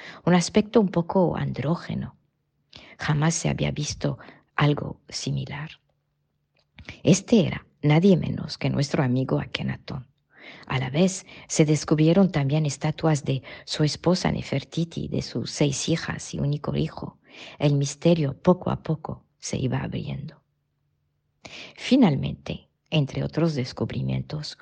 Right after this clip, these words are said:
uno muy importante ocurrió en mil novecientos sesenta y siete, también en Karnak. Una maja, o un gran pilar, si quieren, se derrumbó. Estas majas, en general, se rellenaban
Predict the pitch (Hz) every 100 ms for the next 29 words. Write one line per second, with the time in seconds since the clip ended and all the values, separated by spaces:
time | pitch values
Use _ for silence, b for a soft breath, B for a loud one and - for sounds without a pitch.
0 | B B B 180 214 277 190 240 208 -
1 | - 131 135 - 160 143 - 151 160 180
2 | 139 151 190 151 139 156 151 180 - -
3 | - 160 98 123 - - 131 - - _
4 | B B B - 139 139 156 143 135 123
5 | 127 143 - - - _ B B B -
6 | 247 214 151 139 143 - - - 123 110
7 | - 131 139 156 156 - 151 131 139 -
8 | - 135 - 120 120 123 - B B B
9 | - 143 139 127 123 120 117 - _ _
10 | - - 185 339 - 147 147 143 - 135
11 | - 131 - - 139 143 - B B B
12 | - 170 165 180 208 247 220